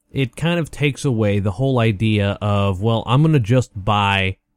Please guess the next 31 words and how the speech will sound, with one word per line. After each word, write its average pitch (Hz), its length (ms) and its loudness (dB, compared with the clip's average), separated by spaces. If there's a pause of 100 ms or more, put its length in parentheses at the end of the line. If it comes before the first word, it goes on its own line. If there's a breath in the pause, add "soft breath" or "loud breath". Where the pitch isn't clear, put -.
my 92 200 -6
gobbies 110 580 0
and 104 260 -2
my 98 140 0
rally 101 400 0
dice, 85 480 -8
and 110 240 0
that's 117 260 -2
it. - 420 -2
And 113 200 -2
I'm 120 100 2
gonna 117 180 0
keep - 280 -2
cycling 110 480 -4
them 92 140 -4
through 107 320 -4 (600 soft breath)
because 107 600 0
I 98 140 -4
can, 92 440 -4
well, 95 460 -8 (460)
I 101 100 -6
can 104 220 -4
spend 160 260 2
my 113 140 2
three 98 280 -4
sidekicks 95 540 -6
to - 80 -4
buy 101 300 0
another 123 340 8
rally 233 400 4
die. 82 460 0